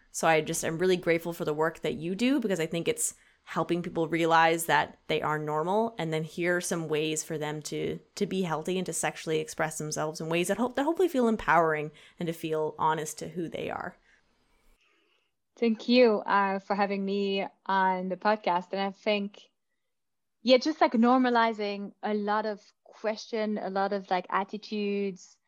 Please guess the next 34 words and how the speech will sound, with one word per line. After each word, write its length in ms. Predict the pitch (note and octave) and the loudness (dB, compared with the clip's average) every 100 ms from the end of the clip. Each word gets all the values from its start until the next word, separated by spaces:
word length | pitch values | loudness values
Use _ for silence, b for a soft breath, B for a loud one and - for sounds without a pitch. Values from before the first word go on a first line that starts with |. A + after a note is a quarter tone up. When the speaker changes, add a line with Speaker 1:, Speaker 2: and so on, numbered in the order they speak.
| _ _ _ _ _ _ - | _ _ _ _ _ _ 0
Speaker 2:
a 100 | G#3+ | 2
lot 160 | G#3+ | 2
of, 160 | G#3+ G3+ | 0 0
like, 160 | G#3 G3+ | -2 0
things 300 | - A#3 A#3 | 2 2 2
that 120 | A3 | 0
we, 140 | G#3+ G#3+ - | 0 -2 -4
we 200 | F#3+ G3+ | -4 -4
think 460 | - D4 C4 - | 0 2 2 2
or 100 | F3 | 2
might 280 | G3+ G3 F#3+ | 4 4 2
want, 600 | F3 F3+ G#3 A3 A3 - - | 0 2 4 4 2 -8 -12
uh, 340 | F#3 E3+ E3+ - | -10 -8 -10 -8
I 120 | - | -10
think 220 | G3+ G#3+ A3 | -6 -4 -4
is, 160 | G#3 | -4
like, 120 | G#3 - _ | -8 -10 _
the 120 | F#3+ G3 | -6 0
biggest 400 | G#3+ G#3+ - - | 4 4 0 -2
piece, 340 | A3 G#3+ - | 0 0 -2
again, 300 | - G3+ G#3+ | 0 2 2
because 220 | G3+ G3+ | 0 -2
in 100 | G#3 | -2
social 300 | G3+ A#3+ B3 | 0 0 0
media, 500 | A3 A3+ G#3 G3+ G3 - | 0 2 4 6 4 4
in 160 | G#3 | 2
media 240 | G#3 A3 G#3 | 4 4 2
in 80 | F#3+ | -2
general, 360 | F#3 F#3 F#3 | -6 -6 -6
in 120 | F3 | -6
T 240 | F3 G3+ F#3 | -10 -12 -10
V, 300 | F#3+ F3+ F3 | -10 -10 -10
in 260 | E3 G#3+ - - | -10 -12 -16 -10
books, 380 | E3 G3+ - | -2 -2 -4